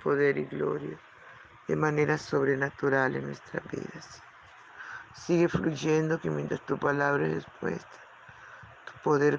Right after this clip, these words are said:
corra sobre cada vida, en el nombre poderoso de Jesús.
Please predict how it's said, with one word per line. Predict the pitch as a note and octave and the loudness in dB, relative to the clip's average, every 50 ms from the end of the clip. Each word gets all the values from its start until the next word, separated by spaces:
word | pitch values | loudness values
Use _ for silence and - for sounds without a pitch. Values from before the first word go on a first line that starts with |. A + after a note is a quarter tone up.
| - - | 0 -2
corra | - D#3+ D#3 D3+ D3+ D3 D#3 | 2 2 4 4 4 2 0
sobre | D3+ - - D#3 D3+ C#3+ C3+ C3+ | 0 -2 -2 0 0 0 0 0
cada | - - C#3+ D#3 D3+ D3+ | -2 -2 -2 -2 0 0
vida, | D3 D3+ D3+ D3 C#3+ D3+ D#3 D3+ - - - - - - - - - - - - - - - - - - - | 0 0 -2 -2 -2 -4 -6 -8 -8 -12 -18 -20 -20 -20 -20 -20 -20 -20 -20 -20 -20 -20 -20 -20 -16 -12 -8
en | D#3+ D3+ | -6 -4
el | D3+ D3 D3 C#3+ | -4 -2 -2 -2
nombre | D3 D3+ D3+ D3+ D3 D3 D3+ | -2 -2 -2 -2 -2 -4 -4
poderoso | - - - - - D3+ C#3+ D3 D3+ C#3+ C#3 C#3 - - - B2+ - | -4 -4 -4 -4 -2 0 0 -2 -2 -4 -8 -10 -12 -10 -8 -8 -8
de | - C#3 | -8 -10
Jesús. | C3+ B2 - - - - | -12 -12 -12 -14 -14 -16